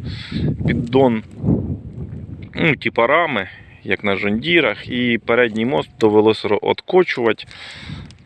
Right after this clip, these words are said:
Ну, теж трудо-, е, трудоємко, скажімо так, потребує часу, е, рук і зусиль. Поміняли, запчастини є, з-, е, двигун тут ютовський, е,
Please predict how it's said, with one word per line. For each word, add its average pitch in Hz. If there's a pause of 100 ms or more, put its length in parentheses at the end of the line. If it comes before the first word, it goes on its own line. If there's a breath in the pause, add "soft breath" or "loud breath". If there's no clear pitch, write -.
Ну, 131 (100)
теж 113
трудо-, 135 (460 loud breath)
е, 117
трудоємко, 135
скажімо 123
так, 185 (600 loud breath)
потребує 117
часу, 120 (260 loud breath)
е, 101
рук 156 (800 loud breath)
і 120
зусиль. 104 (840 loud breath)
Поміняли, 175
запчастини 147
є, 160
з-, 127
е, 127
двигун 139
тут 123
ютовський, 127
е, 107